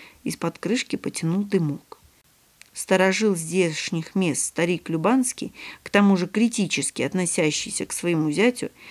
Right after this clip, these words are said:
казался детям самым подходящим источником информации. И дети дипломатично принялись за расспросы.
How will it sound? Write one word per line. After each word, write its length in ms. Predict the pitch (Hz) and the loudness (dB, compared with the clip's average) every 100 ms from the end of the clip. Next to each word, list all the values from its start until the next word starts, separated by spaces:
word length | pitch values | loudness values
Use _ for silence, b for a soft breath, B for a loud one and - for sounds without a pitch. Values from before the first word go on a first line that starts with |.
| B B | B B
казался 460 | - 254 339 - 277 | 4 6 4 4 2
детям 380 | 240 247 240 202 | 4 4 2 2
самым 400 | - 302 320 254 | 4 4 6 4
подходящим 800 | 214 - 185 185 208 - 202 - | 0 -2 0 4 2 2 -4 -4
источником 720 | - - 180 170 - 170 160 - | -8 -6 -4 -4 -4 -6 -6 -6
информации. 840 | 165 - - 156 139 - - - - b b b b - | -6 -6 -6 -4 -6 -10 -10 -12 -14 b b b b -2
И 60 | 220 | 4
дети 340 | 262 349 294 | 6 6 4
дипломатично 960 | 214 202 185 165 151 - 294 - 247 247 | 0 2 2 2 0 0 0 2 0 0
принялись 480 | 165 170 185 185 | 2 2 2 -2
за 160 | 170 170 | -2 -2
расспросы. 640 | 170 - - 139 143 - | -2 -4 -4 -4 -4 -8